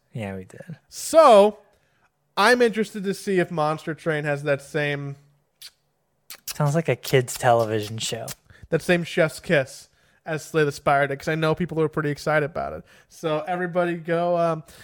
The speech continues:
Speaker 2: go play it on P C because it's not on Switch, which I think is actually a negative. I don't wanna get into the show yet because I know that that's, like, next time.
Speaker 1: You can't s-, you can't get mad at a thing for not being on a console.
Speaker 2: Yep, I think that, I think that you're
Speaker 1: <laughs>
Speaker 2: allowed to do that for games not on Switch.
Speaker 1: <laughs>
Speaker 2: I wanna play that in my underwear in bed.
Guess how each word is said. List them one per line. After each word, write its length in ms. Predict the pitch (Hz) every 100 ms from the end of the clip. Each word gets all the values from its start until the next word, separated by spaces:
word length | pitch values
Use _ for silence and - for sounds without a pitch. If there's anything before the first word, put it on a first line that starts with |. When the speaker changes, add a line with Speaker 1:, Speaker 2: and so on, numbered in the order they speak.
| - - _
Speaker 2:
go 100 | 160
play 220 | 160 214
it 40 | 208
on 140 | 202
P 200 | - 202
C 260 | - 226 214
because 320 | 175 170 160
it's 140 | -
not 200 | 156 160
on 140 | 160 151
Switch, 500 | - 170 165 147 -
which 140 | 139
I 100 | 131
think 280 | 135 151 151
is 100 | 139
actually 400 | 139 139 156 143
a 40 |
negative. 440 | 139 165 160 131 120
I 80 | 139
don't 120 | 151
wanna 140 | 160
get 100 | 160
into 120 | 160 139
the 80 |
show 280 | 143 - 170
yet 320 | 156 127 120
because 240 | 135 143 135
I 60 |
know 160 | 139 143
that 60 | 135
that's, 220 | 143 -
like, 120 | 135
next 280 | 143 147 -
time. 200 | - 113 -
Speaker 1:
You 100 | 269
can't 320 | - 415 349
s-, 160 | - 240
you 100 | 240
can't 240 | 427 403
get 200 | 311 226
mad 360 | 185 170 180 202
at 80 | 196
a 100 | 185
thing 280 | 180 185 180
for 140 | 170
not 280 | 170 170 139
being 260 | 143 165
on 140 | 165 156
a 80 | 139
console. 680 | - 127 123 139 180 208 214
Speaker 2:
Yep, 280 | 165 202 -
I 80 | 135
think 240 | - 170 175
that, 140 | 175
I 100 | 156
think 180 | - 180
that 160 | 190 -
you're 80 | -
Speaker 1:
<laughs> 40 |
Speaker 2:
allowed 400 | 175 190 156 165 160
to 60 |
do 200 | 151 165
that 200 | 156 147
for 80 | 156
games 260 | 147 151 147
not 140 | 147
on 180 | 143 131
Switch. 480 | - 139 - - -
Speaker 1:
<laughs> 40 |
Speaker 2:
I 840 | 190 165 196 147 - _ - _ 170
wanna 220 | 190 214
play 280 | - 214 202
that 360 | 190 185 180 -
in 160 | 180 185
my 200 | 185 160
underwear 400 | 160 156 151 151
in 280 | 151 151
bed. 440 | 139 135 123 135